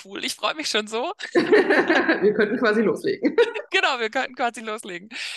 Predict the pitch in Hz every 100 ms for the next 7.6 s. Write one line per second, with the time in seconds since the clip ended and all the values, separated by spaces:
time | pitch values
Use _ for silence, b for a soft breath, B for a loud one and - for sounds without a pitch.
0 | B - 370 226 170 - 202 233 240 220
1 | 214 254 320 - 240 233 311 277 269 330
2 | - - - 254 302 160 156 170 262 285
3 | - 226 214 214 202 190 190 196 220 -
4 | 196 160 - _ - 202 - 226 214 220
5 | 202 208 220 339 392 - 226 233 202 202
6 | 262 247 262 320 - 226 - - 202 226
7 | 214 208 185 220 247 269